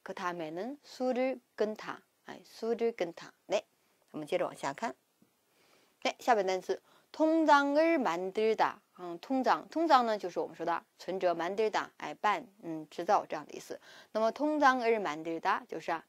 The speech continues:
办存折。嗯，我们说去银行，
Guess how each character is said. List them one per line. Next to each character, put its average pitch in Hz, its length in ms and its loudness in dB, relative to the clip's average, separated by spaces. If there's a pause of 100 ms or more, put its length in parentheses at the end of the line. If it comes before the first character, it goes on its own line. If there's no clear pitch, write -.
办 185 240 -6 (200)
存 175 340 -12
折。 165 260 -6 (120)
嗯， 165 180 -12
我 160 80 -8
们 165 140 -8
说 202 200 2 (360)
去 - 160 -4
银 247 180 0
行， 175 240 -2